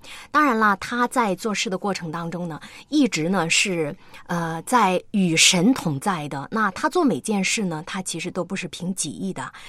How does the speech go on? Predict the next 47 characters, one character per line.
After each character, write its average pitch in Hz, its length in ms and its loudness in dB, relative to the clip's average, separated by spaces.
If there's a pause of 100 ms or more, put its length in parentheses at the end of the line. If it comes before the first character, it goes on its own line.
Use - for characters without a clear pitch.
(220)
因 277 140 4
为 277 120 6
怎 180 160 -2
么 139 80 -8
说 254 220 4
呢， 262 160 4 (340)
他 302 160 0
是 285 200 4
一 214 140 0
个 220 200 2 (280)
与 202 180 4
神 208 240 4
同 185 180 -2
在、 208 160 2
常 196 260 0
常 220 160 -4
向 247 240 0
神 180 260 -2
祷 - 280 -6
告 233 220 0
的 170 100 -4
这 160 100 -8
么 147 120 -6
一 147 40 -8
个 156 120 -8
人， 139 200 -10 (280)
所 - 120 0
以 359 160 4
他 359 220 0
手 156 260 2
中 185 220 -2
大 233 300 2
有 147 120 -2
的 135 80 -10
那 175 140 -4
个 175 80 -4
能 156 240 -6
力 196 160 -4
呢， 156 160 -6 (300)
不 160 100 -2
是 175 140 0
来 151 180 -6
自 160 160 -6
于 120 60 -8
他 - 160 -12
个 185 200 -4
人， 151 380 -8